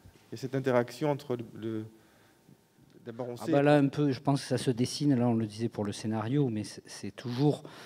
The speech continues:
Speaker 2: Il y a, il y a la période, il faut rêver un film, et <laughs> ensuite le cinéma consiste à la, comment dire,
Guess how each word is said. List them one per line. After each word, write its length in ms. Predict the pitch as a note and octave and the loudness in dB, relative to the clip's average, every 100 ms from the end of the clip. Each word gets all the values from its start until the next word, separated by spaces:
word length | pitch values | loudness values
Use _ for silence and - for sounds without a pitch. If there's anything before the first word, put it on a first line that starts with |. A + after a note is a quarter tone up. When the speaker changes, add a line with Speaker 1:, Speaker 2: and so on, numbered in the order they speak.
| - - - - | -16 -14 -12 -6
Speaker 2:
Il 80 | |
y 40 | A#2 | -4
a, 60 | |
il 60 | B2 | 0
y 60 | B2+ | 2
a 80 | |
la 80 | B2 | 4
période, 340 | C3 C#3 C3+ B2+ | 4 4 4 4
il 60 | - | 0
faut 120 | A#2+ | -2
rêver 300 | A2+ D#3 D3+ | 6 8 10
un 100 | C3+ | 6
film, 480 | - D#3 G3+ G3+ G2 - - - _ | 2 0 2 2 0 -8 -20 -20 _
et 240 | - - C3+ | -14 -6 -6
<laughs> 160 | A2+ A2+ | -6 -8
ensuite 540 | - - E3 - - - B2+ - - - | -8 -2 -2 -2 -6 -8 -8 -12 -18 -6
le 140 | A#2+ | -6
cinéma 380 | - A2+ A#2 D3+ | -6 -4 0 0
consiste 500 | C3 A#2+ - C#3+ - | 0 -8 -8 -8 -6
à 80 | A2+ | -4
la, 300 | G#2+ G2+ G2+ | -4 -6 -6
comment 200 | G2+ A2 | -8 -8
dire, 220 | G2+ G2 | -8 -8